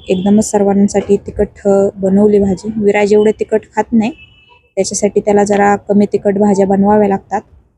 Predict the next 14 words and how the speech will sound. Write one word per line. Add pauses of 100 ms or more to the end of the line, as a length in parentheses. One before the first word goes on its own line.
(1120)
कारण
आमच्यात
सर्वांना,
आम्हा
चौघांनाही
खूप (100)
तिखट
लागतं
आणि
विराज
एवढं
तिखट (180)
खात
नाही.